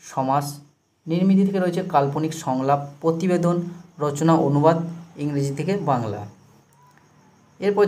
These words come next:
যে বিষয়টি রয়েছে তা হলো ইংলিশ, অর্থাৎ second language। Lesson ওয়ান Father's Help, Lesson two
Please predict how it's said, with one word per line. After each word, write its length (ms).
যে 60
বিষয়টি 280
রয়েছে 320
তা 100
হলো 160
ইংলিশ, 260
অর্থাৎ 200
second 260
language। 380
Lesson 320
ওয়ান 180
Father's 380
Help, 200
Lesson 260
two 80